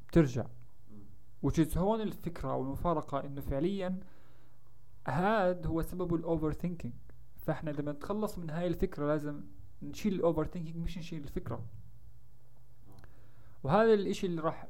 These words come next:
Speaker 1: ن-، يعني نحكي عنه كمان اليوم، اللي هي، اللي هو كيف نحاول ن-، نشيل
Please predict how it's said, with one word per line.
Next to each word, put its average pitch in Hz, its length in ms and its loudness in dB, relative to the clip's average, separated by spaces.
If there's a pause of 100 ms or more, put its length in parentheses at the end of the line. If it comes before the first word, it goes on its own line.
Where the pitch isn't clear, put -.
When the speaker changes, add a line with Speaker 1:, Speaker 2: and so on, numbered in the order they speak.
Speaker 1:
ن-، 147 320 -6
يعني 127 300 -2
نحكي 151 360 -6
عنه 143 200 -4
كمان 135 480 -6 (120)
اليوم، 143 540 -4
اللي 127 260 -8
هي، 143 100 -2 (160)
اللي 117 160 2
هو 139 220 -2
كيف 151 280 -4 (640)
نحاول 143 640 -2 (340)
ن-، 127 600 -6
نشيل 123 540 0